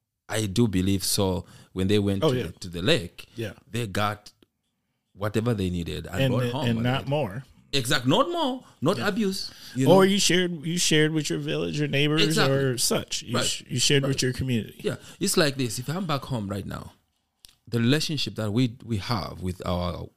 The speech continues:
Speaker 1: animal kingdom is very, very simple and straightforward. For example, you only go hunt that animal when your community really needs it.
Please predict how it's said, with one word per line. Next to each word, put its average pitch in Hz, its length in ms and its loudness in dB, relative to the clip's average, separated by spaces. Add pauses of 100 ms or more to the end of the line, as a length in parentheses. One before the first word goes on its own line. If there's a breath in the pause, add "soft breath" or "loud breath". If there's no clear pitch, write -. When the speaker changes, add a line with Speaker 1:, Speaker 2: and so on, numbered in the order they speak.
(200)
Speaker 1:
animal 107 320 2
kingdom 92 400 -4
is - 140 -4
very, 135 260 0
very 120 220 -2
simple 110 420 -2
and 87 100 -4
straightforward. - 640 -8 (400 soft breath)
For 120 140 0
example, 90 540 -2
you 98 240 -2
only 180 300 2
go 113 180 0
hunt 95 440 -6
that 92 320 -8
animal 85 500 -8
when 95 360 -6
your - 180 -18
community 90 440 -6 (100)
really 101 240 -2
needs 90 380 -10
it. - 220 -16